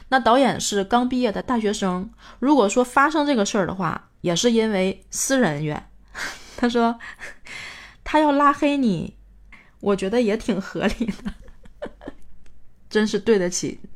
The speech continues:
超级对得起我对他的喜欢呀。这是整体的这件事儿的一个全过程。哎呀，我这里面有两点，我是觉得挺有感触的。第一个就是董宇辉，牛逼牛逼，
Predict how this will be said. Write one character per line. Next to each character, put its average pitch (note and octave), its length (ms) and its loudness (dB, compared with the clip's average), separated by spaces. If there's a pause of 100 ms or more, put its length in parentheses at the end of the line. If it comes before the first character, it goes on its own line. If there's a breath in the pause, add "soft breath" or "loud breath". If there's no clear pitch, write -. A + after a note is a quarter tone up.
(240)
超 A#3+ 380 6
级 F#3 160 2
对 G#3 160 4
得 F#3 100 0
起 F3+ 200 -4
我 D#3+ 120 -2
对 E3 140 -4
他 F3+ 100 -8
的 E3 120 -4
喜 - 220 -6
欢 - 180 -10
呀。 - 140 -10 (1600 loud breath)
这 G#3+ 120 -4
是 G3+ 300 2
整 F#3 260 0
体 A3+ 140 0
的 D#3 140 -2
这 G3 120 -2
件 F#3 140 0
事 G#3 120 0
儿 F3+ 100 2
的 D3 160 -2
一 C#3+ 120 -4
个 E3 300 -2 (200 loud breath)
全 D3+ 260 -8
过 G3 180 0
程。 - 160 -12 (1080 loud breath)
哎 C#4+ 80 2
呀， C4 120 2
我 G#3+ 60 2
这 C4 100 2
里 C4+ 100 4
面 A#3 220 4 (380 loud breath)
有 F#3+ 200 0
两 F3+ 220 0
点， A#3 260 -2 (340)
我 F3+ 100 -8
是 G3 140 -6
觉 E3+ 160 -6
得 F3+ 180 -4 (200)
挺 E3+ 220 -6
有 F3+ 140 -4
感 F3+ 220 -6
触 F3 220 -6
的。 - 180 -8 (100)
第 A#3 180 0
一 A#3+ 80 0
个 F#3+ 120 -2
就 E3+ 100 -4
是 - 320 -6
董 F#3+ 180 2
宇 E3 60 -2
辉， D#3+ 320 -8 (640 loud breath)
牛 F#3 180 2
逼 F3 220 -6
牛 D#3+ 180 -4
逼， D#3 220 -10